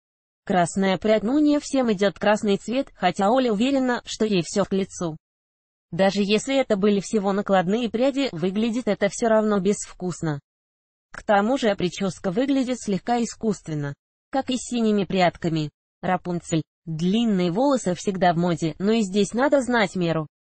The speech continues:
А вот стилисту Бузовой, видимо, это слово незнакомо.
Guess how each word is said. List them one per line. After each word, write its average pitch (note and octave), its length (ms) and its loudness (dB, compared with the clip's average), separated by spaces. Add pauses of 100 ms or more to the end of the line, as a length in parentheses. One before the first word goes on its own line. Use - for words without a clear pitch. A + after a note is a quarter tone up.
(540)
А F3 160 2
вот G3 200 0
стилисту B3+ 640 -2
Бузовой, G#3 640 2
видимо, A3+ 480 0
это A3 320 0
слово C4 340 -2
незнакомо. A3+ 760 0